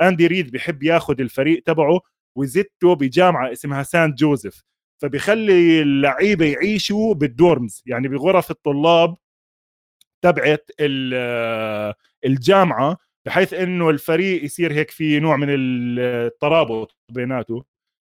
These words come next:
فهدول التنين الروكيز ساكنين مع بعض، عم بدرسوا فيلم مع بعض، عم بيعملوا منيح كتير. بهيك ديفيجن السكندري تبعك كتير مهم.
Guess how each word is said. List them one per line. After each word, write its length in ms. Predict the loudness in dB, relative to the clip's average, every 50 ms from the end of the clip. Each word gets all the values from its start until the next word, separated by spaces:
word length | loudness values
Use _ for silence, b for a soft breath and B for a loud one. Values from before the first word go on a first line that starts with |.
| _ _
فهدول 360 | -2 0 2 4 4 4 4
التنين 400 | 2 0 -2 -2 -2 -2 -2 -2
الروكيز 400 | -2 -2 -2 -2 -2 -2 -4 -4
ساكنين 380 | -4 -4 -4 0 0 2 2 4
مع 140 | 4 2 4
بعض، 340 | 4 4 4 2 2 -2
عم 140 | -6 -8 -8
بدرسوا 340 | -6 -4 -4 -6 -6 -6 -6
فيلم 240 | -4 -4 -2 -2 0
مع 120 | 0 0
بعض، 340 | 0 0 0 0 -2 -4 _ _ _ _ _ _ _ -6
عم 180 | -4 -4 0 2
بيعملوا 380 | 4 4 4 4 4 4 4
منيح 340 | 4 2 0 -2 -2 -2 -4
كتير. 440 | -4 -4 -6 -4 -2 -2 -2 -2 -4 _ _ _ _ _ -8
بهيك 480 | -6 -4 -2 0 2 4 4 2 2 0 -2
ديفيجن 720 | 0 0 2 4 4 4 4 2 2 0 0 0 -2 -6 -10 _ _ _ _ _ -14
السكندري 800 | -12 -12 -8 -6 -6 -4 -2 -2 -2 -2 -2 -2 -2 -2 -4 -4
تبعك 460 | -4 -2 -2 -2 0 -2 -2 -4 -4
كتير 400 | -6 -8 -8 -6 -2 0 2 2
مهم. 360 | 2 2 0 0 -2 -4 -6